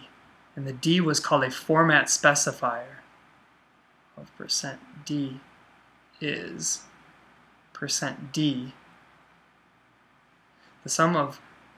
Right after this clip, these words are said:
this, this, the sum of blank and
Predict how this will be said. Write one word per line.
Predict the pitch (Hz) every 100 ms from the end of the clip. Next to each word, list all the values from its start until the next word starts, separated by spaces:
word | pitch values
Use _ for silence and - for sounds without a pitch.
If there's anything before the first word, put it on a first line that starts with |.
| -
this, | 147 165 185 - - - -
this, | 160 196 196 - - - - _ _ _ _ _
the | 151
sum | - 185 185
of | - 147 143
blank | 160 165 165 - -
and | 151 147 135 143 165